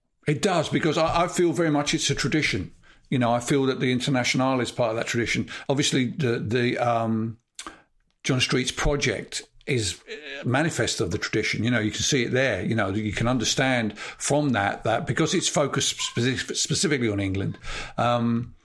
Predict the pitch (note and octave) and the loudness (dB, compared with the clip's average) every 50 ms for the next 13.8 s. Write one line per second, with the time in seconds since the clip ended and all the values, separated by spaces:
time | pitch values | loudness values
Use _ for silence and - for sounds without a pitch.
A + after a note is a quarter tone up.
0 | - - - - - C3+ C3 C#3 C3+ B2+ - - F#3 E3+ E3 D#3+ D#3 D3+ D#3 D3 | -12 -12 -6 -4 -2 0 0 0 0 0 0 2 2 2 4 4 2 2 0 0
1 | - - D3 C3+ B2+ B2 - A#2+ G#2+ C3+ C#3+ - - D3+ B2+ - - - - - | 0 0 0 0 0 0 0 0 0 0 0 0 0 0 0 0 -2 -2 0 0
2 | - - D3 - C3+ C#3 - - - A#2 G2+ - - - - - - - - - | 0 2 0 0 0 -2 -6 -8 -6 -4 -4 -2 -2 -2 -2 -2 -4 -4 -4 -4
3 | - E3+ - - - _ - - - - C3 - - - - - E3+ D#3 D3+ D3+ | -4 -6 -6 -10 -14 _ -20 -18 -8 -4 -2 0 2 0 0 2 2 2 2 2
4 | C#3+ C3+ C3 C3+ B2 - C#3 B2+ A#2+ A#2+ A#2+ B2 A#2+ - - - - _ _ _ | 2 2 2 0 0 0 0 2 2 2 0 -2 -4 -8 -12 -20 -20 _ _ _
5 | - - A2 A2 A2 A2 A2 A2 A2+ A#2 A2 - - _ _ - - - - A2+ | -4 -2 0 0 0 0 0 -2 -2 -2 -4 -6 -10 _ _ -20 -10 -4 -4 -2
6 | G#2 - D#3 D#3 D3+ C#3+ C3+ A#2+ A#2 - - A2 A2 G#2+ - - A#2 G#2 G#2 G2+ | 0 2 2 2 4 2 2 2 0 0 0 0 0 0 0 -2 -2 -2 0 0
7 | - - - D#3 C#3+ C#3+ C#3 B2+ A#2+ A#2 - C3 B2+ A2+ - - D#3+ C#3 C#3 C3+ | 0 0 2 2 2 2 2 2 0 0 0 0 0 0 0 2 2 2 2 0
8 | A#2+ - - A2+ A2 - - F#2+ - - - - - G#2 G#2+ A2+ A#2 - - C#3 | 0 0 -2 -2 -2 -2 -4 -4 -2 -2 -2 -2 -2 -2 -2 -2 -2 -2 -2 -2
9 | A#2 A2+ A2 - - - - D3+ C3 C3 B2 B2+ - - - - - - - - | -2 0 0 -2 -2 0 0 0 0 0 -2 -4 -6 -12 -14 -14 -16 -14 -10 -8
10 | - - B2 B2+ B2+ C#3 C#3+ D#3+ - - - - _ - - - - - E3 D#3+ | -4 -2 0 0 2 2 0 0 -2 -6 -14 -18 _ -12 -8 -4 0 2 2 2
11 | B2 C#3 A2+ - - G#2 - - - F#3 D#3+ C3+ A2+ - - - _ - - - | 2 2 0 0 0 2 2 2 2 2 2 0 0 -4 -8 -12 _ -20 -20 -20
12 | _ _ - C#3+ C3 B2 C#3+ D#3 D3+ C#3+ C#3+ C#3 C3 B2 C3+ C3 - - - C3 | _ _ 0 0 2 2 2 2 2 2 2 2 2 0 0 -2 -2 -2 -2 0
13 | B2 C3 C#3 - D3 C3 - - D3 E3 E3+ - F2 E2+ - | 0 0 0 0 -2 0 0 0 0 0 0 -2 -4 -6 -10